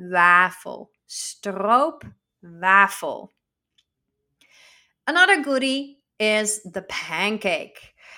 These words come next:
We love our Dutch pancakes and they're very yummy, so have a try if you haven't done so already. We call a pancake een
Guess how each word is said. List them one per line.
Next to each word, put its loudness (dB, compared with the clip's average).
We -2
love 2
our 0
Dutch 0
pancakes -2
and -12
they're -6
very -2
yummy, -6
so -8
have -2
a -4
try 0
if -8
you -14
haven't -14
done -14
so -10
already. -10
We -6
call -2
a -6
pancake -8
een -10